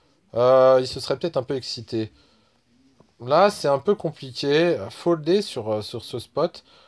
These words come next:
me paraît un peu limite. Je pense que je vais quand même payer une street. Et là, je vais relancer.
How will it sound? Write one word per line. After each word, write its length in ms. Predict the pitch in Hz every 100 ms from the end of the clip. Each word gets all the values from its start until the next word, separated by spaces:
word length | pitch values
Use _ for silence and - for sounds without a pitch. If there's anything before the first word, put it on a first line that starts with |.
| _ _
me 40 |
paraît 200 | 131 135
un 100 | 156
peu 120 | 196
limite. 380 | 170 120 110 127
Je 80 | -
pense 160 | -
que 120 | - 110
je 120 | -
vais 80 | 101
quand 160 | 113
même 140 | 127 -
payer 240 | 117 104
une 60 | 101
street. 320 | - 104 113 - _ _ _ _ _ _ _ _ _ _ _ _ _ _ _ _ _ _ _ _ _ _ _ _ _ _ _ _
Et 60 | 101
là, 120 | 117
je 100 | 135
vais 60 | 120
relancer. 500 | 104 98 - 98